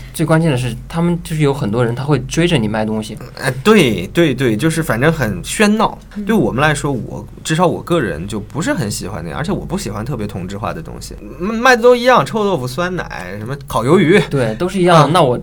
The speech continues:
Speaker 1: 直接去义乌小商品市场得了嘛。
Speaker 2: <laughs> 就没意思嘛，我就有点没，在乌镇就完全不一样。所以就是我还没有进戏剧节，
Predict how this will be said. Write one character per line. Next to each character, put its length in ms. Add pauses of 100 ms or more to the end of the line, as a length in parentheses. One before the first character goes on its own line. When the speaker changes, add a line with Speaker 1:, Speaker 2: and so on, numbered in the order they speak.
Speaker 1:
直 120
接 120
去 140
义 160
乌 140
小 120
商 140
品 80
市 140
场 260
得 160
了 100
嘛。 140
Speaker 2:
<laughs> 340
就 100
没 160
意 140
思 140
嘛， 160
我 40
就 120
有 180
点 140
没， 100
在 100
乌 160
镇 140
就 100
完 200
全 140
不 100
一 20
样。 100
所 140
以 80 (220)
就 100
是 80
我 180
还 140
没 240
有 160
进 240
戏 140
剧 120
节， 300